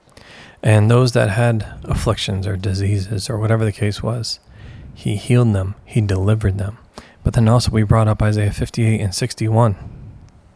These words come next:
And he says, "We will do the same things," right? That it's written in there. Yes, it is what the,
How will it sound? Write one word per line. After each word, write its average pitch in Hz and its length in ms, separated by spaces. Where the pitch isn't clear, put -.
And 110 80
he 107 80
says, 104 280
"We 120 220
will 113 140
do 113 180
the 104 100
same 110 300
things," 98 540
right? 113 240
That 117 200
it's 110 160
written 131 240
in 110 120
there. 101 240
Yes, 117 300
it 113 100
is 113 140
what 117 160
the, 107 280